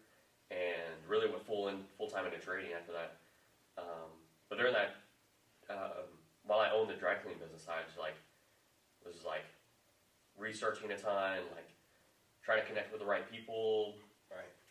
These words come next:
Speaker 1: uh, through Instagram and, you know, just different channels like that. Um, and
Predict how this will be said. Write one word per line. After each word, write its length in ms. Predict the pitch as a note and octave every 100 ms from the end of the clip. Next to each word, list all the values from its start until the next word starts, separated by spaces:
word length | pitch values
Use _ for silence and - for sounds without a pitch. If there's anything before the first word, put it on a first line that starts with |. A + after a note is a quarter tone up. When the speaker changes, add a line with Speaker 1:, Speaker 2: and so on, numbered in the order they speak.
| _
Speaker 1:
uh, 420 | F#2 F2 E2+ E2+ -
through 160 | F#2+
Instagram 600 | F#2 - G2+ F#2+ F#2+ F#2+ F2+
and, 100 | - D#2+ - -
you 80 | F#2
know, 160 | D#2+ D#2+
just 300 | D#2+ D#2 -
different 260 | - F2+ F2+ - - _ _ _ -
channels 340 | G2 F2+ F2+
like 200 | F2 -
that. 400 | F2+ F#2 F#2 - - E2+
Um, 320 | E2 D#2+ D#2+ D#2+ - _ _ _ _ _ _ -
and 380 | F2 E2+ E2